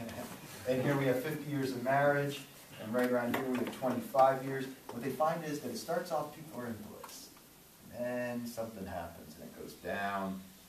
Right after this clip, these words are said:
And then, right around here, it starts to go back up. But it's a U curve, nonlinear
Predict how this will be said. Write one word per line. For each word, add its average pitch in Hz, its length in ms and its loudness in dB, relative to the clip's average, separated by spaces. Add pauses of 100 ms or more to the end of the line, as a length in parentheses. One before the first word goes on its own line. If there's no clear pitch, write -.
(100)
And 82 80 -10 (140)
then, 143 580 2 (400)
right 139 120 -4
around 143 220 -2
here, 131 140 -4
it 117 100 -4
starts 110 320 -2
to 95 80 -14
go 101 140 -6
back - 360 -2
up. 175 320 2 (760)
But - 280 10 (540)
it's - 80 -8
a 139 80 -2
U 247 260 2
curve, - 360 6 (280)
nonlinear 214 760 10